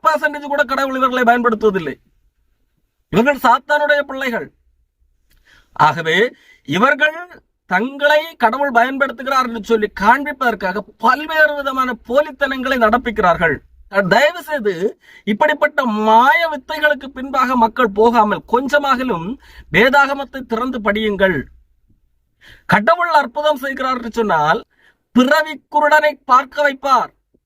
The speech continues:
கடவுள் அற்புதம் செய்கிறார் என்று சொன்னால்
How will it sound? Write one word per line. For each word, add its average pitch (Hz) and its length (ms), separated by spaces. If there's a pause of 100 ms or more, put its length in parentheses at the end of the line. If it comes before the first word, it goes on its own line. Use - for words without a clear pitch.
(360)
கடவுள் 349 500
அற்புதம் 294 420
செய்கிறார் 254 340
என்று 220 140
சொன்னால் 170 360